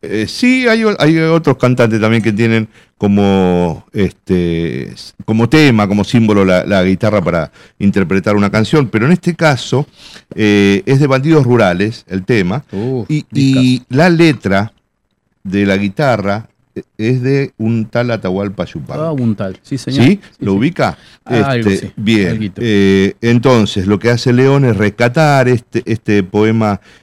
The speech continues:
Speaker 1: este, digamos, no incursionado todavía por nadie, y le pone música.
Speaker 2: Ujú.
Speaker 1: Y en este caso, en esta, en esta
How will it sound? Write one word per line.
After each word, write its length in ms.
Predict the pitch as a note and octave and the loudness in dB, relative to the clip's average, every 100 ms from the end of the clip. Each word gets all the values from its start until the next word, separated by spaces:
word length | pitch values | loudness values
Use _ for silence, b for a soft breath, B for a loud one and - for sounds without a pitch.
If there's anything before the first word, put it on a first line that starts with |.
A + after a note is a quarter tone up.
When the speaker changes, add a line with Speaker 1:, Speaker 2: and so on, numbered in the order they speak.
| - | -8
Speaker 1:
este, 1080 | G2 F2+ _ - F2 E2 D#2+ D#2+ D#2+ D2+ D2+ D#2 C#2 - | -4 -4 _ -4 -2 0 -2 -2 -2 -4 -4 -6 -8 -12
digamos, 640 | F2+ F2+ F#2+ F#2+ E2+ - _ _ _ _ _ | -6 -2 0 0 -4 -12 _ _ _ _ _
no 840 | A2 A2 G2+ G2+ G#2 A2+ A2 G#2 G2 | -6 -2 0 2 2 2 2 2 0
incursionado 600 | F#2+ - F2+ G#2 A2+ G#2+ | -2 -4 -4 -2 -2 0
todavía 600 | A#2+ A#2+ C3 C#3 C#3 C#3 B B _ | 0 0 0 0 0 -2 B B _
por 160 | - G#2+ | -4 -2
nadie, 500 | C#3 D#3+ D#3 E3 F#3 | 0 -2 0 -2 -2
y 200 | - F3+ | -4 -4
le 100 | F#3+ | -4
pone 240 | F3+ D#3+ B2+ | -6 -6 -4
música. 500 | F2+ E2+ - - - _ | -4 -6 -14 -16 -16 _
Speaker 2:
Ujú. 380 | F2 F2+ E2 A2+ | -14 -12 -8 -6
Speaker 1:
Y 200 | B2 A2 | -2 -2
en 120 | A2+ A#2 | -2 -4
este 200 | A#2 A2+ | -6 -6
caso, 240 | B2 B2 | -6 -4
en 120 | A2+ | -4
esta, 600 | A#2+ - A2 G#2 G2+ E2+ | -4 -2 0 2 0 0
en 60 | G2+ | -2
esta 1300 | G2+ G#2+ G2+ F#2+ F2+ F2 E2+ E2 D#2+ D2 C2+ G1+ - | 0 2 2 2 2 0 -2 -4 -4 -6 -10 -14 -18